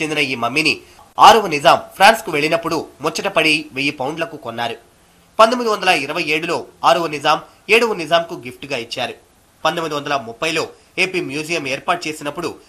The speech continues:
పర్యాటకుల సందర్శనార్థం ఈ మమ్మీని ఇక్కడ ఉంచారు. అప్పటి నుంచి ఎంతో మంది పర్యాటకులకు ఈజిప్ట్ మమ్మీ నాగరికతను కళ్లకు కట్టినట్లు చూపిస్తూ వస్తోంది. అయితే ప్రస్తుతం ఈ మమ్మీ శిథిలావస్థకు చేరుకుంది.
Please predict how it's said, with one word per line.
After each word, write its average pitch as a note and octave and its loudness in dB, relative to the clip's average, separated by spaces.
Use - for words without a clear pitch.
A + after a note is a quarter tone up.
పర్యాటకుల G#3+ 0
సందర్శనార్థం D3 -4
ఈ D3 -6
మమ్మీని C#3+ -4
ఇక్కడ B2 -10
ఉంచారు. A2+ -6
అప్పటి A3 0
నుంచి E3+ -6
ఎంతో D#3+ -6
మంది E3+ -4
పర్యాటకులకు D#3 -6
ఈజిప్ట్ F#3+ -4
మమ్మీ D#3 -2
నాగరికతను F#3 0
కళ్లకు E3+ -2
కట్టినట్లు D3 -8
చూపిస్తూ C3+ -12
వస్తోంది. A#2+ -10
అయితే G3 2
ప్రస్తుతం E3+ -2
ఈ C#3+ -6
మమ్మీ C3 -2
శిథిలావస్థకు D#3+ -2
చేరుకుంది. A#2 -12